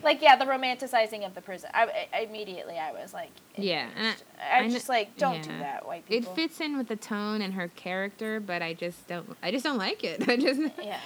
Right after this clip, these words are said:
Speaker 1: I was happy that they ended up together
Speaker 2: Yeah,
Speaker 1: or
Speaker 2: that's sweet.
Speaker 1: whatever,
Speaker 2: Yeah, I
Speaker 1: but
Speaker 2: like
Speaker 1: at the
Speaker 2: that.
Speaker 1: same
Speaker 2: I,
Speaker 1: time,
Speaker 2: well,
Speaker 1: yeah,
Speaker 2: although I
Speaker 1: but,
Speaker 2: never
Speaker 1: like
Speaker 2: like it when it's the stepbrother.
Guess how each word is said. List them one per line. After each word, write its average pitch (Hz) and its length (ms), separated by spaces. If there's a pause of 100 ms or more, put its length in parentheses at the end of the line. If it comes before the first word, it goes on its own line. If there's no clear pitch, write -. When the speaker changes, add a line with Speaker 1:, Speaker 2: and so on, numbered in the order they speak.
(400)
Speaker 1:
I 330 120
was 349 160
happy 311 280
that 294 140
they 285 80
ended 262 280
up 233 220
together 220 200
Speaker 2:
Yeah, 175 280
Speaker 1:
or 185 40
Speaker 2:
that's 370 240
sweet. 370 140
Speaker 1:
whatever, 202 240
Speaker 2:
Yeah, 571 120
I 294 100
Speaker 1:
but 427 80
Speaker 2:
like 440 140
Speaker 1:
at - 80
the 214 60
Speaker 2:
that. 180 120
Speaker 1:
same 226 160
Speaker 2:
I, 226 100
Speaker 1:
time, 220 400
Speaker 2:
well, 381 300
Speaker 1:
yeah, - 60
Speaker 2:
although 370 320
I 339 80
Speaker 1:
but, 320 80
Speaker 2:
never 277 220
Speaker 1:
like 294 100
Speaker 2:
like 214 220
it 240 80
when 220 120
it's 220 140
the 240 100
stepbrother. 156 800